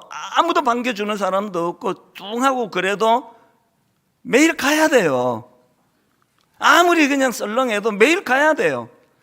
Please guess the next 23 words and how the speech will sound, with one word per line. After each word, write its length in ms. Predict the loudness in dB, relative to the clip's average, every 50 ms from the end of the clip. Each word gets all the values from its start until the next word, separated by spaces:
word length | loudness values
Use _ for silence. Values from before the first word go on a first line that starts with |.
| _ _ _ _ _ _ _ -18
너무 560 | -14 -12 -6 0 0 0 2 2 2 2 2
그 180 | 0 -2 -4
가정이 400 | -2 -2 -2 -2 -2 -4 -4 -4
썰렁해가지고 800 | -6 -6 -8 -8 -6 -4 -4 -4 -4 -4 -4 -4 -6 -6 -8 -12
"씨, 220 | -12 -12 -12 -10
오늘은 340 | -8 -6 -6 -4 -4 -4 -4
내가 180 | -4 -4 -6 -6
옆집으로 480 | -8 -10 -8 -8 -8 -8 -6 -6 -8
갈 160 | -8 -8 -10 -10
거야." 300 | -6 -4 -4 -4 -4 -8 -12 -20 -20 -20 -14 -8
그러면 540 | -4 -2 0 0 2 4 4 4 2 2 -2 -6 -12 -20 -20 -20 -10 -4
바로 320 | -2 2 2 2 2 2
경찰이 420 | 0 0 -2 0 0 -2 -2 -2
옵니다. 400 | -2 -2 -2 -4 -6 -6 -8 -10 -12 _ _ -20 -20 -20 -20 -20 -20 -20 -20 -20 -20 -20 -20 -20 -20 -10
그게 140 | -4 0 0
뭐 360 | 2 4 6 6 6 4 4
내가 260 | 2 2 2 4 4 2
뭐 140 | 2 2
환대를 520 | 0 0 0 0 0 0 0 0 0 0 0
하거나 280 | 0 -2 -2 0 0
말거나 640 | 0 0 0 -2 -2 -2 -2 0 2 4 4 2 2 -2 -6 -6
남편은, 580 | -2 0 0 2 2 0 0 0 2 0 0 0
아내는, 580 | 0 0 2 2 2 2 2 2 2 2 0